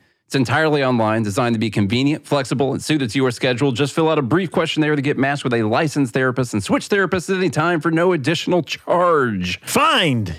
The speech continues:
Speaker 2: your bright spot this season with BetterHelp. Visit betterhelp dot com slash G M L today to get ten percent off your first month. That's BetterHelp,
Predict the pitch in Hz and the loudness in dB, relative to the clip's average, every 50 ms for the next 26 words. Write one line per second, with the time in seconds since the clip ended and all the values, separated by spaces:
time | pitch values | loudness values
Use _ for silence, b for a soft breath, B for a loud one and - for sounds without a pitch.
0 | - - 123 127 123 113 104 131 139 156 165 - - - - 139 139 139 - - | -6 -2 0 0 0 2 2 2 2 2 2 -2 -2 -2 0 0 0 0 0 0
1 | 143 139 - - - 139 143 117 110 104 98 104 104 104 113 113 127 135 123 101 | 0 0 0 0 0 0 2 2 0 0 0 0 -2 0 0 0 2 2 2 0
2 | 90 92 85 - - 104 107 110 104 107 117 - 101 - 143 151 170 185 165 127 | 0 0 -2 -2 -2 -2 0 0 0 0 -2 -4 -4 -2 0 2 2 2 2 2
3 | 156 160 151 127 113 139 139 147 - - - 143 131 110 98 95 104 - - 117 | 2 2 0 0 0 0 0 0 0 0 0 0 2 2 0 0 0 0 0 2
4 | 107 104 101 - - 101 107 120 123 120 113 110 107 110 113 110 - 120 107 127 | 2 2 0 0 -2 0 0 2 2 2 2 2 2 2 2 0 -2 -2 0 0
5 | 131 135 110 92 90 92 - 110 95 104 98 - - - 156 156 160 151 - 151 | 2 2 2 0 0 0 -2 0 0 0 -2 -2 -2 -2 0 0 0 0 0 -2
6 | 139 - 135 127 123 120 113 110 107 104 104 - 110 107 101 - 113 107 104 - | 0 0 0 0 2 2 2 2 2 0 0 0 -2 -2 0 0 0 0 0 0
7 | - 107 104 92 82 80 82 - - 101 95 90 - 107 98 123 135 139 127 - | -2 0 0 0 0 -2 -6 -4 -2 -2 -2 -2 -2 -2 -2 0 0 0 0 0
8 | - 151 160 139 131 - - | 2 2 2 2 0 -4 -8